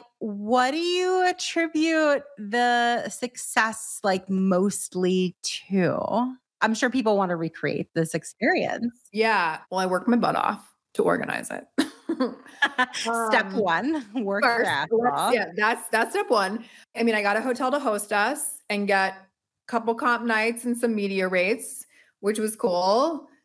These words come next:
Speaker 2: Had a couple sponsors, people who sent me things to put in welcome packets and stuff, which was also cool. Um, those were kinda just, like, bonus fun add-ons. I think the thing that led to its success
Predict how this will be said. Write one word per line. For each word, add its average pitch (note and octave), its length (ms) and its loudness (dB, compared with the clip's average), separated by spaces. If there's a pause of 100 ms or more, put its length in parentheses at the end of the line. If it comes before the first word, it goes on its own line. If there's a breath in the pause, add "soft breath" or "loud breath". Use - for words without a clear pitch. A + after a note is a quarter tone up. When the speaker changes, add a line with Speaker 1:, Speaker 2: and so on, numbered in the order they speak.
(120)
Speaker 2:
Had G#3+ 160 2
a A3+ 40 2
couple G#3+ 760 0
sponsors, G#3+ 680 2
people G#3 280 -2
who A3 120 0
sent G#3 240 0
me G#3 140 -2
things G#3 600 0
to G#3+ 120 -2
put A3 160 0
in G3+ 120 0
welcome F#3+ 320 2
packets G3 500 0
and G#3 120 -4
stuff, G3 220 2
which G3+ 120 0
was G3+ 140 -2
also F#3 380 0
cool. F#3 560 2 (460)
Um, A3+ 160 2
those B3+ 160 4
were A#3+ 80 -4
kinda C4 200 0
just, A3 240 -2
like, F#3 440 0
bonus F#3 400 0
fun F3+ 180 -2
add-ons. F3+ 500 0 (600 loud breath)
I D4+ 160 2
think G4 500 -2
the G#4+ 140 2 (240)
thing C4+ 260 2
that A#3+ 400 -2
led G3+ 460 2
to A#3+ 100 0
its G#3 260 0
success F#3+ 960 -2